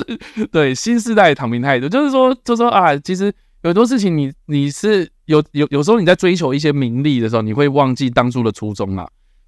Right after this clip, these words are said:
所以你还不如就是追求快乐这件事情，我自己是觉得它确实打-，蛮，蛮打动我了，就是蛮，我，我自己在近几年就是蛮有共鸣，就是说如果你当不成那个最，最高、最厉害的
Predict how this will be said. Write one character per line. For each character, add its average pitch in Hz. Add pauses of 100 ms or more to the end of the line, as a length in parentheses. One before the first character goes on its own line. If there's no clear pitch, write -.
所 175
以 165
你 151
还 131
不 170
如 147
就 147
是 151
追 139
求 131
快 123
乐 120
这 131
件 143
事 131
情， 113
我 101
自 -
己 113
是 110
觉 113
得 98 (500)
它 160
确 175
实 120 (280)
打-， 101
蛮， 120
蛮 131
打 139
动 107
我 90
了， - (340)
就 131
是 131 (240)
蛮， 147 (220)
我， 170
我 170
自 277
己 214
在 202
近 185
几 127
年 113
就 127
是 160
蛮 135
有 120
共 131
鸣， 95
就 117
是 135
说 151
如 147
果 165
你 120
当 135
不 143
成 110
那 127
个 123
最， 127 (220)
最 -
高、 107 (480)
最 151
厉 135
害 131
的 107